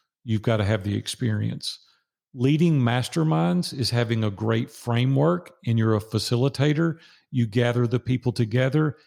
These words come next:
Everyone contributes equally. So for that reason, a lot more people could do these than give themselves credit because they're confusing group coaching with mastermind facilitation.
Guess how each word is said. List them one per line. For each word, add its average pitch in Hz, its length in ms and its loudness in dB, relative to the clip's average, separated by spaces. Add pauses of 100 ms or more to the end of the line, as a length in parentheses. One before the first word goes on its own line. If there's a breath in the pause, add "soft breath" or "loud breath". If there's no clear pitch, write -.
(200 soft breath)
Everyone 117 480 2
contributes 107 680 -4 (120)
equally. 165 600 -8 (880)
So 139 180 0
for 135 200 0
that 123 360 0
reason, 151 640 2 (880)
a 120 120 0
lot 127 340 -2
more 165 200 2
people 160 380 -2
could 156 220 -4
do 165 180 2
these 165 580 0 (220)
than 117 160 0
give 113 180 0
themselves 123 400 0
credit 160 520 -2
because 113 280 -2
they're 117 140 2
confusing 110 680 0
group 113 280 0
coaching 113 420 0
with 104 200 -4
mastermind 104 600 -2
facilitation. - 800 -8